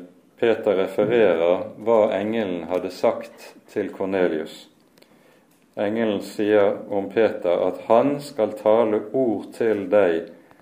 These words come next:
som du skal bli frelst ved, du og hele ditt hus. Hvorledes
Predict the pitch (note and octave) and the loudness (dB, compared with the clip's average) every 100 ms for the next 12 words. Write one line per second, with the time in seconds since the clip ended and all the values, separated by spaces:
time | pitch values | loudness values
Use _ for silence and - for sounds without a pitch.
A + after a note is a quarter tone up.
0 | _ _ _ - G2 F#2+ G#2+ F#2 - F#2+ | _ _ _ -8 -6 -4 -4 -4 -4 -4
1 | F2 F2+ F2+ - - F2 D2+ - - _ | -4 -6 -8 -10 -6 -4 -6 -12 -20 _
2 | _ _ - F2 - - - _ _ _ | _ _ -6 -4 -4 -10 -20 _ _ _
3 | _ _ _ F2+ G2 A#2+ E3 - - _ | _ _ _ -6 -2 -2 -4 -10 -20 _
4 | _ _ _ _ - F#2+ - G2 G2+ G2+ | _ _ _ _ -12 -10 -2 2 2 2
5 | D#2 D2+ - - _ - F2+ - - - | -2 -6 -10 -20 _ -12 -12 -12 -16 -16
6 | - - - _ _ _ _ _ _ _ | -20 -20 -20 _ _ _ _ _ _ _
7 | _ _ _ _ _ _ _ _ _ _ | _ _ _ _ _ _ _ _ _ _
8 | _ _ - C3+ B2 A2+ G#2 G#2 - - | _ _ 0 4 6 6 6 2 -2 -14